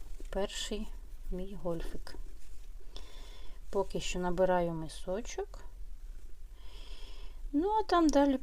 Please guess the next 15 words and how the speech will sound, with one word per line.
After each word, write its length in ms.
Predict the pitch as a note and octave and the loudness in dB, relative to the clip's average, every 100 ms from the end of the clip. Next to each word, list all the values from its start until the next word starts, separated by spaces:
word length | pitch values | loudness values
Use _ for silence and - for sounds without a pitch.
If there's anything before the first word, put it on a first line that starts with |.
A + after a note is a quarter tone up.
| - | -2
за 220 | F3 A3 | 2 4
вихідні 420 | A3+ A#3+ A3+ A#3+ | 4 2 4 4
познімаю, 680 | A#3 G3+ G#3 G#3 A3+ C#4 B3+ | 6 4 4 4 6 6 6
думаю, 840 | F3 F#3+ F#3+ F3+ F3+ F3 E3+ D#3+ D3+ - - - - - - - - - | 4 4 4 4 2 2 2 0 -2 -2 -4 -6 -8 -8 -6 -6 -4 -2
неділю, 440 | F#3+ F3+ E3+ F#3+ F#3 | 0 0 2 2 2
понеділок 720 | - F3 F3 D3+ A3 A#3 - | 2 2 2 0 2 2 0
вже 220 | E3 F#3 | -4 -2
зро-, 200 | F#3+ F3 | -2 -4
випущу 680 | - E3+ F#3+ - E3+ - E3+ | -4 -2 -2 -2 -4 -2 -2
вам 220 | E3 E3 | 0 -2
відео, 480 | D3+ D#3+ F#3+ G#3+ G3 | -2 -4 -2 0 0
покажу. 880 | - F3 - D#3 C#3+ - D#3+ F3+ A3 A#3+ - - - - - - - - - - A3 - - - | -2 -4 -4 -6 -6 -4 -4 -2 -4 -6 -8 -6 -4 -4 -4 -4 -6 -8 -6 -6 -6 -6 -8 -6
Гарно, 360 | F#3 F3+ E3+ E3+ | 2 2 4 2
мені 220 | F#3 A#3 | 2 2
подобається. 880 | - D3 E3+ E3 E3+ E3 - F3 | 0 0 2 2 0 0 -2 -2